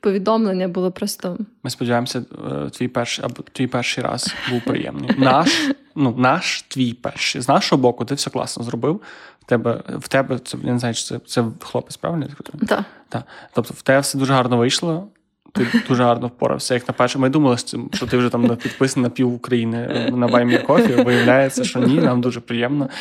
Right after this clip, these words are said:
Speaker 2: Я думаю, це тому, що почуття щирі. Тому
Speaker 1: Я
Speaker 2: почуття
Speaker 1: так
Speaker 2: щирі,
Speaker 1: думаю,
Speaker 2: тому йде
Speaker 1: так.
Speaker 2: так, ніби з лубрикантом.
Speaker 1: Так.
Speaker 2: Тому дуже
Speaker 1: Так.
Speaker 2: дякуємо вам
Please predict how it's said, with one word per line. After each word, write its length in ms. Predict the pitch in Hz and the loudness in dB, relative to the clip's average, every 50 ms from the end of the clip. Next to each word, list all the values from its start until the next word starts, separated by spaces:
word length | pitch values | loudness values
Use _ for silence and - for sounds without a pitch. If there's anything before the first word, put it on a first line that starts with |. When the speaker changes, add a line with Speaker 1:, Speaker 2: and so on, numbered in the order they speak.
| - - 113 | -6 -2 2
Speaker 2:
Я 80 | 127 | 4
думаю, 160 | 135 147 156 147 | 4 6 4 4
це 80 | 151 127 | 2 2
тому, 140 | 139 135 135 | 0 0 0
що 120 | - - | -2 -4
почуття 400 | - 131 - - - - - - | -6 -6 -6 -6 -4 -4 -4 -4
щирі. 340 | - - - - - - - | -4 -6 -6 -8 -8 -8 -6
Тому 200 | - 131 131 - | -4 -2 0 2
Speaker 1:
Я 80 | 247 240 | 2 2
Speaker 2:
почуття 140 | 226 - - 127 | 2 4 2 0
Speaker 1:
так 40 | |
Speaker 2:
щирі, 200 | - - - 151 156 143 | 2 2 2 2 2 2
Speaker 1:
думаю, 80 | 107 107 | 2 2
Speaker 2:
тому 140 | 123 123 | 2 2
йде 140 | 127 123 131 135 | 4 6 4 4
Speaker 1:
так. 80 | - | 4
Speaker 2:
так, 220 | 147 131 127 - - | 2 0 0 -2 -4
ніби 200 | 120 117 120 113 | -4 -4 -4 -4
з 60 | 113 | -6
лубрикантом. 600 | 117 117 131 123 - 123 104 98 104 113 123 127 - - | -6 -6 -6 -4 -2 0 0 0 -2 -6 -8 -4 0 4
Speaker 1:
Так. 140 | 247 247 247 - 349 - - - - 453 480 440 - | 4 4 4 4 2 0 0 0 0 2 4 4 4
Speaker 2:
Тому 180 | - - 123 | 4 4 2
дуже 160 | 120 127 139 | 2 2 2
Speaker 1:
Так. 80 | 135 127 | 2 4
Speaker 2:
дякуємо 400 | 120 117 117 - - 127 120 117 | 4 2 2 2 -2 -2 -2 0
вам 220 | 117 117 117 113 | -2 -2 -2 -4